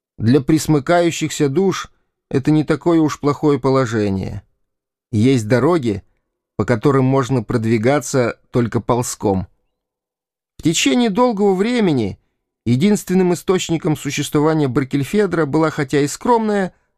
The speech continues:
но сытная должность лакея. Такая должность давала ему кое-что — но он, кроме того, стремился к власти. Быть может, он и дорвался бы до нее, если бы не падение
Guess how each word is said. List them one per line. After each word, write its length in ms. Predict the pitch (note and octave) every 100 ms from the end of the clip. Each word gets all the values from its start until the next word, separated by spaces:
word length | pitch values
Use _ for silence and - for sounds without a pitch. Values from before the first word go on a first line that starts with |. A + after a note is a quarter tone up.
| -
но 140 | D3+
сытная 440 | - G3+ F#3+ E3 C#3+
должность 480 | D#3+ D#3 D3 -
лакея. 540 | D3+ C#3+ B2+ G#2 F#2 - _ _ _ _ _ _ -
Такая 360 | F#3+ - C4
должность 600 | G3+ B3 A3+ A3 G#3 -
давала 400 | E3+ A#3 B3+ G#3
ему 260 | C#3 A#2+ A2
кое-что — 600 | B2 A2+ G#2 - F#2 - _ _ _ -
но 200 | A2 C3+
он, 140 | E3 C#3+
кроме 300 | D3 D3 C3+
того, 300 | C3+ B2+ D#3+
стремился 600 | - B2+ C3 D3 - C3+
к 100 | A2
власти. 640 | A#2 D#3 F3 - - - _ _ _ _ _ _ _
Быть 240 | G2+ B2+ F3+
может, 380 | A#3 F#3+ G#3 A3
он 120 | G#3+
и 40 |
дорвался 520 | G3 G#3+ A#3 A3+ -
бы 120 | C3 A#2+
до 120 | A#2+
нее, 300 | A#2+ B2 F3
если 280 | D#3 - B2
бы 140 | A#2+
не 80 | A2
падение 560 | G#2+ G2+ B2+ D#3+ D3+